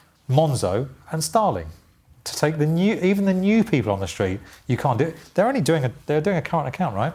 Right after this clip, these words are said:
with a marketplace around it. No different. Um, they're, the big banks are doing aggregated services. They're doing end-to-end banking. They're all doing the same thing. So how can you innovate?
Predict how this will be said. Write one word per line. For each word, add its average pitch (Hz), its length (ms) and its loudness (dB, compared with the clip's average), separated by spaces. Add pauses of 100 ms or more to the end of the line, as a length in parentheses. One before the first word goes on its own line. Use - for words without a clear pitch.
with 135 100 0
a 143 40 2
marketplace 147 540 -2
around 131 220 -2
it. - 100 -6 (280)
No 214 60 2
different. 143 420 -2 (500)
Um, 127 220 0
they're, 139 160 2 (340)
the 131 80 2
big 160 240 0
banks 139 260 -2
are 131 40 -4
doing 139 180 0
aggregated 143 540 -2
services. 147 580 -4 (200)
They're 127 100 2
doing 135 220 2
end-to-end 147 420 0
banking. 147 380 -4
They're 139 100 0
all 202 100 0
doing 127 140 0
the 104 60 -6
same 107 200 -4
thing. 92 260 -4 (1120)
So 160 280 0
how 175 280 -2
can - 180 -12
you 143 80 0
innovate? 98 360 -4